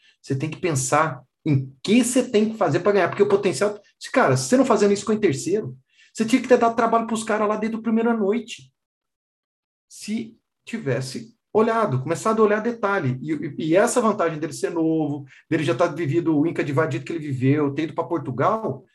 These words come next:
quem tem isso? Mas conta quatro, cinco pessoas no Brasil que já viveu três ultramara-, ultramaraton-, outra, o-, prova de ultra distância.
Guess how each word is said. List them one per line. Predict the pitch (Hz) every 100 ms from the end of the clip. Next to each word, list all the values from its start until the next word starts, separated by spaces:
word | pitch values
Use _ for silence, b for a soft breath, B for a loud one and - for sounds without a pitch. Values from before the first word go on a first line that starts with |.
| b _
quem | 294 370
tem | 302 269 190
isso? | 131 - - _ _ _ _ _ _ _ _
Mas | 233
conta | 302 302
quatro, | 294 285 -
cinco | 277
pessoas | 277 - 254
no |
Brasil | 240 214 214
que | 214
já | 226
viveu | 214 208
três | 208 208 214
ultramara-, | 208 190 185 170
ultramaraton-, | 165 185 170 151 131 151 170
outra, | 165 - 131 120 -
o-, | 139
prova | 135 170
de | 165
ultra | 151
distância. | 131 - 127 -